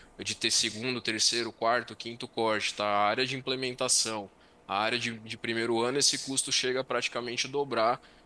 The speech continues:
A gente tem aí um custo próximo a quase mil e quinhentos reais, enquanto as áreas de segundo, terceiro e, eh, e assim por diante, esse custo cai aí pra setecentos e oitenta e um, por serem áreas já, eh,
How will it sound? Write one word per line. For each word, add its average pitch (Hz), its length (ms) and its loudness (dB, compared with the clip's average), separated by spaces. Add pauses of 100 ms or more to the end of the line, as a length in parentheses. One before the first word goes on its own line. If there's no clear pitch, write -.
(140)
A - 20 -16
gente 104 200 -4
tem 113 100 0
aí 117 80 0
um 117 120 -8
custo - 300 -4
próximo 117 440 2
a 113 40 -10
quase 117 320 -2
mil 113 160 -8
e - 20 -6
quinhentos 113 420 0
reais, 127 400 2
enquanto 127 320 -4
as 120 160 0
áreas 120 220 0
de 113 100 -4
segundo, 117 580 -2
terceiro 117 640 2
e, 107 180 -6 (180)
eh, 107 300 -2
e 110 300 -4
assim 113 320 0
por 113 160 -8
diante, 113 600 0 (300)
esse 117 260 2 (100)
custo 120 260 -2
cai 117 260 2
aí 110 140 0
pra 117 160 -4
setecentos 113 520 0
e 120 40 -6
oitenta 117 420 -8
e 120 40 -2
um, 113 300 -4 (360)
por 127 140 2
serem 123 400 4
áreas 120 280 2
já, 117 300 2 (400)
eh, 107 360 0